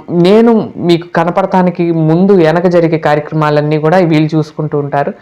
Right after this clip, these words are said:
అలాగే మా అమ్మ అయితే కనుక ఉదయం నేను లేచేసరికి ఇల్లు ఊడవటం, తుడవటం, అలాగే స్వామివారికి నైవేద్యం చేయటం ఇవన్నీ కూడా చేస్తూ ఉంటుంది. అలాగే దీపారాధన కుందులు కడగటం ఇవన్నీ కూడా అందిస్తూ ఉంటుంది. అలాగే మా చెల్లి వచ్చేసరికి వీడియోలు తీయటం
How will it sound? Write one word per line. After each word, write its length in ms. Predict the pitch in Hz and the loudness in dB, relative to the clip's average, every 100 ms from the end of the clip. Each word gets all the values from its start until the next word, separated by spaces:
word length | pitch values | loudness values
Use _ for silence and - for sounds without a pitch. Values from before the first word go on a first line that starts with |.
| - - - | -20 -10 0
అలాగే 180 | 175 175 | 0 2
మా 140 | 160 | 0
అమ్మ 180 | 156 170 | 0 -2
అయితే 240 | 170 170 | 0 0
కనుక 200 | 160 160 | 0 0
ఉదయం 580 | 180 156 151 160 170 165 - | 0 2 2 2 0 -4 -4
నేను 160 | 151 | -2
లేచేసరికి 640 | 147 147 156 160 151 170 165 _ - | 0 -2 -2 -2 -2 -4 -6 _ -6
ఇల్లు 480 | 156 156 165 160 - | -2 2 2 0 -4
ఊడవటం, 580 | 139 151 156 156 156 160 | -2 0 0 0 -4 -2
తుడవటం, 480 | 156 151 156 160 160 - - - - - | 0 0 0 -2 -4 -14 -20 -20 -16 -4
అలాగే 540 | 165 175 170 170 165 - - | 0 2 2 2 0 -2 -14
స్వామివారికి 540 | - 165 165 170 160 | -4 -2 0 0 0
నైవేద్యం 500 | 160 156 165 160 160 156 | 0 2 2 0 -2 0
చేయటం 220 | 156 165 156 | 0 0 -2
ఇవన్నీ 240 | 156 165 | 0 2
కూడా 160 | 165 160 | 0 0
చేస్తూ 300 | 156 147 160 | -2 0 -2
ఉంటుంది. 440 | 143 147 151 214 - - - - | -2 -4 -6 -8 -10 -20 -20 -4
అలాగే 600 | 175 185 185 185 180 180 | 0 0 2 2 4 2
దీపారాధన 560 | 175 160 165 165 156 156 | 0 0 2 2 2 0
కుందులు 300 | 156 147 151 | -2 -4 -2
కడగటం 440 | 147 143 143 147 | -2 -2 -2 -4
ఇవన్నీ 320 | 143 147 151 160 | -2 -2 0 0
కూడా 200 | 156 156 | 0 0
అందిస్తూ 520 | 143 147 143 - 143 | -2 -4 -4 -2 -2
ఉంటుంది. 360 | 135 147 170 214 _ _ - | -4 -8 -8 -10 _ _ -2
అలాగే 240 | 180 196 | 2 2
మా 180 | 180 165 | 2 0
చెల్లి 300 | 160 170 170 | 0 0 2
వచ్చేసరికి 720 | 165 160 165 156 180 165 160 - _ - - | 0 0 -2 0 -2 -2 -4 -10 _ -18 0
వీడియోలు 400 | 156 170 170 160 | 2 4 4 2
తీయటం 320 | 156 156 | -2 -4